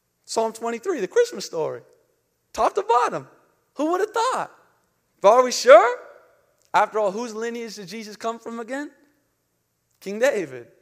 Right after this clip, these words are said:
Who wrote Psalm twenty-three? King David. But wait, what does Isaiah say? "For to us a child is born, to us a son is given.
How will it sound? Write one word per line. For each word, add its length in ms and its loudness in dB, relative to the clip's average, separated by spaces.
Who 140 0
wrote 260 4
Psalm 260 -4
twenty-three? 600 -8
King 220 -12
David. 480 -4
But 120 2
wait, 140 6
what 180 2
does 160 0
Isaiah 440 -2
say? 280 -6
"For 180 -10
to 140 -8
us 180 -2
a 40 -16
child 360 -4
is 100 -14
born, 320 -8
to 200 -14
us 280 -2
a 100 -2
son 500 -6
is 220 -10
given. 340 -6